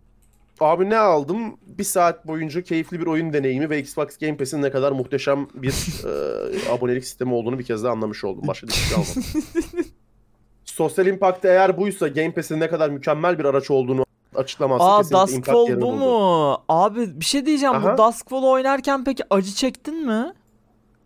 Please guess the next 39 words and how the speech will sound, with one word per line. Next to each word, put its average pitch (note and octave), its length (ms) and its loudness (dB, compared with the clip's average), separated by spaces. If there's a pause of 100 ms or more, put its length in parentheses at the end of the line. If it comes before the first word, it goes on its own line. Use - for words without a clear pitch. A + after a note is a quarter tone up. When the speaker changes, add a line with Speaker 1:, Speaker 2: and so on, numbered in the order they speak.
(380)
Speaker 1:
Görselleri D3 640 0
yüzünden C#3+ 400 -2
mi? F#2+ 120 -6
Speaker 2:
Evet. F3 640 2 (400)
Biz C#3+ 80 4
Speaker 1:
Alışmakta A#3+ 360 2
Speaker 2:
seninle, D#3 220 0
Speaker 1:
zorlandım. C3+ 380 0 (240)
Speaker 2:
biz E3 80 -4
seninle A3+ 360 2
bunu A#3+ 160 -2
konuşmuştuk A#3 720 -2
ya A#3+ 100 2
hani. G3 200 2
Speaker 1:
Aynen, C3+ 240 4
eleştirmiştik. D3+ 720 0
"Ne D3+ 80 2
kadar E3 220 2
garip C3 280 -2
bir C3 60 2
art B2 160 2
style B2 220 0
var." A2+ 260 0
demiştik. G2+ 340 -4
Speaker 2:
Evet, G#3+ 260 2
evet. G#3 580 -2 (1120)
Speaker 1:
Ama D3+ 160 0
Speaker 2:
Bir F3+ 60 4
an G3+ 60 4
Speaker 1:
konuştuk. C#3+ 280 -2
Speaker 2:
unuttum. G3+ 560 -2
Adını F#3 460 0
işte - 320 -6
hatırlıyordum G#3+ 640 -2
da C3+ 300 2
bu D3+ 80 0
oyun F3 160 0
olduğunu F3+ 340 -2
unutmuştum. D#3 540 -10